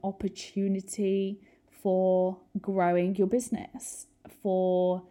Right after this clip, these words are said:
finding inspiration, for learning,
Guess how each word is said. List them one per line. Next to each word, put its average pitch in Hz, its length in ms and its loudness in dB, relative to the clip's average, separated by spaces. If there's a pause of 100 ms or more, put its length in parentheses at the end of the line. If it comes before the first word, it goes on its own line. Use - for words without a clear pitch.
(1120)
finding 208 520 2
inspiration, 214 1080 0
for 202 200 -4
learning, 202 880 0